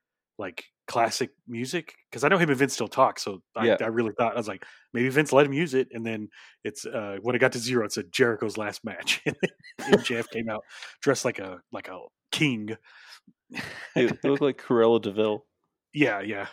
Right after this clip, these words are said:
Speaker 1: I, yeah, I saw people on Twitter say, like, how many, uh, Dalmatians did, died to make his wrestling robe.
Speaker 2: It
Speaker 1: Just
Speaker 2: was
Speaker 1: that
Speaker 2: that was my favorite of his, uh,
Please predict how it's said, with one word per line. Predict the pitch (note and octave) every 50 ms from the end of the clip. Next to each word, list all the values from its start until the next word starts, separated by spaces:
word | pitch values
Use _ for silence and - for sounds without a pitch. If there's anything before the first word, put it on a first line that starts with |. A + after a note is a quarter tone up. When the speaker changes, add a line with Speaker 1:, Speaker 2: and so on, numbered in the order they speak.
| - -
Speaker 1:
I, | B2+ B2+
yeah, | A2+ B2+ C3+ B2+
I |
saw | B2 - C3+
people | B2 - B2+ B2 A#2
on | G#2+
Twitter | - B2+ A2+ A2
say, | - - G#2+
like, | F#2+ F2+ -
how | - G#2+
many, | G#2+ G#2 G2+ F#2+ F#2+
uh, | F#2 F2+ F#2+ G2 -
Dalmatians | - A2 G2 F#2+ G2 G2+ - - G2+ F2+ -
did, | G2+ F#2 _ _ _ -
died | G#2 G2+ G2 G2 F#2+ F#2+
to | F#2+
make | G2 G2 F#2+
his | G2+ F#2 - - - _ _ _ _ _ A2
wrestling | B2+ A2 - - - G#2+ G2 F#2+
robe. | G2 F#2+ G2 G2+ - _ _ _ - - - - - -
Speaker 2:
It | A#2+ B2+ B2 -
Speaker 1:
Just | C3+ B2+
Speaker 2:
was | C#3 D3+
Speaker 1:
that | C3 A#2+ - - - - - - - _ _ _ _ _ _ _ _ _ _ _ _ _ _ _ _ _ _ _ _ _ _ _ _ _ _ _ _ _ -
Speaker 2:
that | G2 A2 A2 G2+
was | B2 B2+ - -
my | C3 B2+
favorite | B2 - - A#2+ G#2+ G#2 G2+ G#2+ F#2+ - -
of | - F#2 F2+
his, | G2+ G2+ F#2 E2+ E2 - -
uh, | F#2+ F2+ F2 E2 D#2+ D#2+ D#2 D#2+